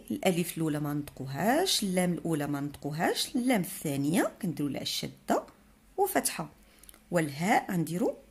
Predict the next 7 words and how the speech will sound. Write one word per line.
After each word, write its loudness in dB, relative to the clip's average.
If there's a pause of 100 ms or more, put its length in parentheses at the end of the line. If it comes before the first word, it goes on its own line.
كسرة، 4 (280)
لأن 2
قلنا 0 (260)
الله، 2 (480)
الله، 4 (400)
سبحان 2 (440)
الله، 2